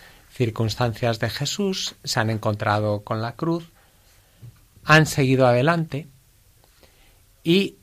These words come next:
no nacieron santos. Es decir, el santo no es una persona que ha nacido de pie.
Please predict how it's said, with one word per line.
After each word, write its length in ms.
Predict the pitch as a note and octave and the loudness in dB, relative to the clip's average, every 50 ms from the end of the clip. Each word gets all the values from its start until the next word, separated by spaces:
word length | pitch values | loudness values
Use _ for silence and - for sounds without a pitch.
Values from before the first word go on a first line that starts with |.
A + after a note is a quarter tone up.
| _ _ _ _ _ _ _ _ _ - | _ _ _ _ _ _ _ _ _ -4
no 240 | C3 B2 C3 C#3 D#3 | 0 2 4 4 6
nacieron 1000 | E3 D#3+ C#3 - - - C3+ B2+ B2 A#2+ A2+ A2+ A2 G#2 G2+ G2+ G2+ G#2 G#2 G2+ | 4 4 2 2 0 0 0 2 2 2 0 0 -2 -2 -4 -4 -6 -8 -10 -12
santos. 680 | - - - C#3+ D#3 E3 D#3+ - - F#2 F2 - - - | -14 -6 -2 0 0 0 0 -6 -8 -14 -14 -14 -14 -14
Es 140 | A2 G2+ | -14 -10
decir, 260 | - A2+ G#2+ - A#2 G#2+ | -10 -10 -8 -6 -4 -4
el 100 | G2+ G2 | -4 -4
santo 340 | - - A#2 A#2 G#2 C3 | -4 -6 -6 -4 -2 -2
no 160 | C3 C3 B2+ B2 | 0 0 0 0
es 280 | A#2 A2 G#2 - - | 0 -2 -4 -6 -6
una 160 | A2+ A2 A2 | -4 -4 -4
persona 500 | G#2+ - A2 G#2+ - - A#2+ A2+ A2 G#2+ | -2 -4 -4 -4 -4 -4 -4 -4 -4 -4
que 100 | G#2+ - | -4 -4
ha 40 | A2 | -4
nacido 400 | A2 G#2+ G2+ - - A#2 G#2+ G#2 | -4 -4 -6 -6 -6 -4 -4 -4
de 200 | F#2+ F#2+ F#2 F#2 | -4 -6 -8 -12
pie. 260 | F2+ - C3+ C3 - | -8 -6 -6 -6 -8